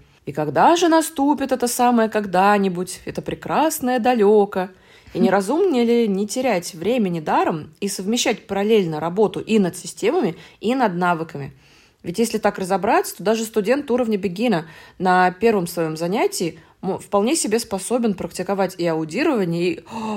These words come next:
Speaker 1: о, ужас, говорение.
Speaker 2: Вот это да!
Speaker 1: <laughs> Понятно, что в пределах своих возможностей и того языка, который он за урок узнал,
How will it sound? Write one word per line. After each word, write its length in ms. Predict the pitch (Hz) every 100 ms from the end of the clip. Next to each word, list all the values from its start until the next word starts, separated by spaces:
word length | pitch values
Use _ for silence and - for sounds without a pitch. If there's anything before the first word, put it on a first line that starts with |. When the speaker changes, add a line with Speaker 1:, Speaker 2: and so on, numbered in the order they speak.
| 208
Speaker 1:
о, 180 | 190 185
ужас, 600 | 233 285 254 185 156 -
говорение. 720 | 160 175 208 302 302 170 147 - _ -
Speaker 2:
Вот 240 | 160 175
это 200 | 190 185
да! 360 | 170 165 160 151 202 254 220
Speaker 1:
<laughs> 1160 | 247 - 233 - _ - 330 349 320 - - -
Понятно, 420 | 202 226 - 202
что 380 | 196 - 190 180
в 60 |
пределах 420 | 185 208 226 190 175
своих 240 | 175 175
возможностей 640 | 175 175 202 180 170 - 160
и 40 |
того 260 | 165 170 170
языка, 340 | 165 180 247
который 420 | 277 262 180 170
он 120 | 160
за 100 | 160
урок 260 | 180 160 160
узнал, 380 | 160 165 147